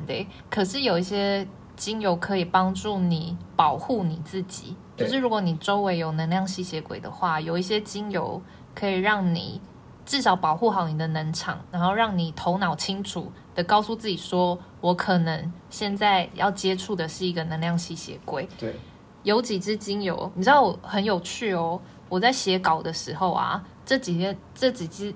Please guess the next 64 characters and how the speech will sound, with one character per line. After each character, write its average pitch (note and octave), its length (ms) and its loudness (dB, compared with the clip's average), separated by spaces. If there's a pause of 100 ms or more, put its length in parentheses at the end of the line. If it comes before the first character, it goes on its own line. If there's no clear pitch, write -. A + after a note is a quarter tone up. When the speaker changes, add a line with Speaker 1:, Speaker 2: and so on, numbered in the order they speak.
Speaker 1:
哎， A3 240 0
这 C4 240 10
几 F#3 240 4
支 A#3+ 380 2
精 B3 380 0
油， F#3 360 2
<laughs> - 180 -4
它 A#3 140 6
就 C4 320 4 (160)
自 C#4 160 -4
己 G3 140 -4
嘣 D4 280 0
嘣 D#4 220 0
嘣 D4 160 0
就 C#4+ 140 -4
跳 C#4 240 2
出 A3+ 220 -4
来 E3 180 2
嘞。 E3 320 -6
第 C#4+ 180 -2
一 C4+ 60 -2
个 A3+ 100 2
是 B3 160 -6
岩 F3+ 240 0
兰 E3 180 -2
草， - 320 -6 (320)
第 C#4+ 120 0
二 C4+ 100 4
个 G3+ 80 2
是 A#3 160 -6
柠 F3+ 320 0
檬， E3+ 140 2 (500)
然 G3+ 140 0
后 C4 320 6
我 G#3+ 120 -2
想 A3 240 0
讲 F#3 220 0
一 - 20 0
个 F3+ 120 2
特 B3+ 180 2
别 G3 140 0
有 E3 140 -2
趣 A3+ 260 -6
的 F3+ 120 0
是 F3+ 180 -4
芫 F3 340 0
荽， F3 520 -4 (380)
就 A3 100 -8
是 G#3+ 160 -4
香-， G3+ 140 8
Speaker 2:
哦， - 20 2
香 B3 320 6
菜。 C4 200 6
Speaker 1:
香 G#3+ 320 6
菜。 G#3 260 4
Speaker 2:
我 F3 60 6
本 E3+ 180 8
人 C3 160 4
热 D#3+ 260 10
爱。 B2+ 300 6
Speaker 1:
你， A#2+ 220 -4
你 A#3+ 80 -2
知 B3 100 8
道 G4 40 10